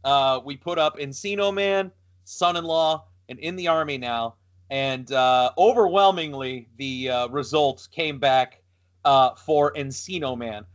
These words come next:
which actually chronologically makes sense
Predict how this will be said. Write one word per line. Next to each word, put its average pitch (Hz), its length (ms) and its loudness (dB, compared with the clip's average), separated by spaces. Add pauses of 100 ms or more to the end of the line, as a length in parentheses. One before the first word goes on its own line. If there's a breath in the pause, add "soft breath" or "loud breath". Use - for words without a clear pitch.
(120)
which 185 220 -2
actually 247 440 0
chronologically 202 880 0
makes 139 280 -6
sense - 460 -2